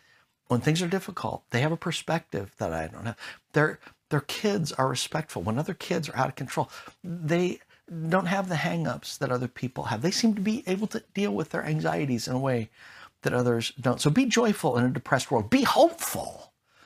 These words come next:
when others are living in despair. Be purposeful when people f-, are living like life doesn't matter, you know, nihilistic. Be peaceful. <laughs> I remember,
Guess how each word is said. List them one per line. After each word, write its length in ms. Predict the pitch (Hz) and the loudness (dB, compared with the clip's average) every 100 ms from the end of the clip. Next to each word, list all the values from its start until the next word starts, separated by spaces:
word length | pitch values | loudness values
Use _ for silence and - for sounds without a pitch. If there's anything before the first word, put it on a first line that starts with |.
| _ _ _ _ - | _ _ _ _ 4
when 120 | 156 | 6
others 280 | 214 226 196 | 6 6 4
are 140 | 165 | 4
living 420 | 151 185 175 135 - _ _ _ _ - _ _ | 4 4 4 2 -4 _ _ _ _ -20 _ _
in 140 | 156 170 | 2 4
despair. 680 | 156 - 117 120 92 90 101 _ _ _ _ _ _ _ _ - - _ _ _ | 4 2 0 0 0 -4 -12 _ _ _ _ _ _ _ _ -20 -20 _ _ _
Be 80 | 233 | 6
purposeful 600 | 226 277 302 - - 110 | 8 8 8 6 4 4
when 240 | 107 247 - _ _ _ - | 4 4 0 _ _ _ -6
people 380 | - 185 175 | -4 0 0
f-, 280 | 143 - - - | -2 -6 -4 0
are 100 | 139 | 2
living 300 | 175 190 143 | 2 0 2
like 240 | 139 127 _ _ - | 0 0 _ _ -4
life 600 | 117 156 147 - - - _ | 0 0 -2 -8 -14 -18 _
doesn't 320 | 139 143 147 - - | 0 2 -2 -8 -4
matter, 640 | 113 151 123 76 - - _ _ | -2 -2 -4 -8 -12 -16 _ _
you 100 | 113 | -4
know, 300 | 131 - 135 | -2 -4 -4
nihilistic. 920 | 123 120 139 123 - - - - - _ _ _ _ _ _ - - - _ - | -2 2 2 0 -2 -6 -10 -20 -20 _ _ _ _ _ _ -20 -20 -20 _ 2
Be 100 | 175 | 2
peaceful. 640 | - 233 - - - - - - | 2 0 4 4 4 0 -4 -8
<laughs> 180 | - - | -8 -2
I 80 | - - | 2 2
remember, 240 | - - | 2 0